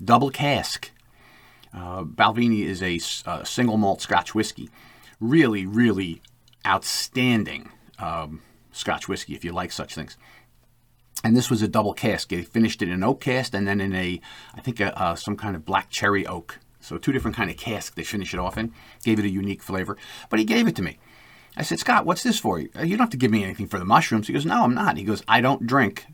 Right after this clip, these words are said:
uh, whiskey. And, um, in all honesty, I got this as a gift. And it's just gonna sit on my shelf forever. So I know you like it. You take it." Right? And then we had a nice conversation.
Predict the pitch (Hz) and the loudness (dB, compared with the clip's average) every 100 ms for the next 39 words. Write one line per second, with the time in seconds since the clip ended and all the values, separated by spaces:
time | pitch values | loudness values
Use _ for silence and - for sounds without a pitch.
0 | - - 95 98 85 78 - - - _ | -10 0 2 2 0 -2 -2 -4 -16 _
1 | - - - - - 101 101 98 101 101 | -20 -20 -20 -14 0 2 4 2 4 4
2 | 104 104 - 135 117 113 123 143 110 - | 4 0 -2 0 2 4 2 0 -4 -2
3 | 123 120 127 135 131 120 110 110 - - | 2 4 4 4 2 2 2 2 0 -2
4 | - - - 95 98 - 110 - 139 139 | -16 -8 -2 0 0 -2 -4 -4 0 2
5 | 107 - 127 110 101 - 98 - 82 175 | 0 2 2 4 2 2 0 0 -2 -2
6 | 190 - - - - 175 - _ _ _ | -4 -12 -20 -12 -2 -2 -2 _ _ _
7 | 180 208 214 226 226 240 139 196 226 262 | 2 4 2 4 4 4 2 0 2 2
8 | 175 - - - _ - - - - 156 | 0 -12 -18 -20 _ -10 -10 -10 -4 0
9 | 165 151 147 127 123 - 110 110 95 104 | 2 4 2 4 2 4 4 4 2 0
10 | 95 101 | 0 -4